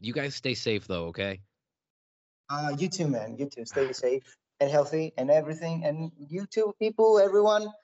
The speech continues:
Speaker 2: I love you all. Uh, thank you for your support so far, and be safe. Stay healthy. It's, it's, that's the most important thing first.
Speaker 1: Yeah,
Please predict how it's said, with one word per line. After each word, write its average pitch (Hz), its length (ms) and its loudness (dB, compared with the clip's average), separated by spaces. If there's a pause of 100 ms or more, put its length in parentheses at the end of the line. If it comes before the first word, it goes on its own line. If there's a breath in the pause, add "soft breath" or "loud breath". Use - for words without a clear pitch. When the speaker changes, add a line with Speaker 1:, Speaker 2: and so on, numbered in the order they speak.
(160)
Speaker 2:
I 165 40 2
love 170 240 4
you 185 160 4
all. 190 320 2
Uh, 165 260 6
thank 185 320 -4
you 196 80 -12
for 190 140 -6
your 180 80 -6
support 185 400 -8
so 185 120 -12 (100)
far, 196 280 4
and 160 220 -6
be 190 120 -4
safe. 196 360 0 (480)
Stay 190 220 -4
healthy. 147 380 0
It's, 143 140 -10 (180)
it's, - 240 -18 (140)
that's 156 220 0
the 143 100 -4
most 143 260 -2
important 117 400 -6
thing 113 140 -20 (120)
first. 120 180 -8
Speaker 1:
Yeah, 101 80 -4